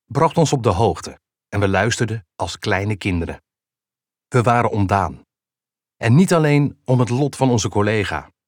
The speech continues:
Ik denk dat we op dat moment allemaal beseften dat zoiets ook ieder van ons zou kunnen overkomen.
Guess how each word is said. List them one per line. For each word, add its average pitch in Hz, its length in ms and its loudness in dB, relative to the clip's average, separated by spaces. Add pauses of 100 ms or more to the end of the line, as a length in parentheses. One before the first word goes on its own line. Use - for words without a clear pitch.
(560)
Ik 135 180 -6
denk 170 200 4
dat 160 140 0
we 143 80 2
op 117 140 0
dat 135 140 2
moment 117 380 2
allemaal 135 360 4
beseften 92 640 -4 (100)
dat 98 220 -6
zoiets 117 320 0
ook 92 240 0
ieder 117 260 0
van 113 200 0
ons 123 220 2
zou 92 160 0
kunnen 90 240 0
overkomen. 85 680 -4